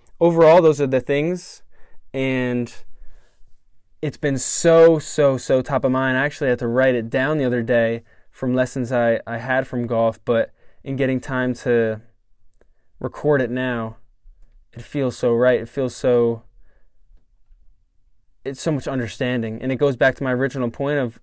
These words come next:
I wanna understand why I'm doing this. I, uh, as I understand myself more in twenty twenty especially, 'cause I'm being humbled in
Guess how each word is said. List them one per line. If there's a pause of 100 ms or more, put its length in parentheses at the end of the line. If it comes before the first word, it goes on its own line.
I
wanna
understand
why
I'm
doing
this. (680)
I,
uh, (1700)
as
I
understand
myself
more (720)
in
twenty
twenty
especially,
'cause
I'm
being
humbled
in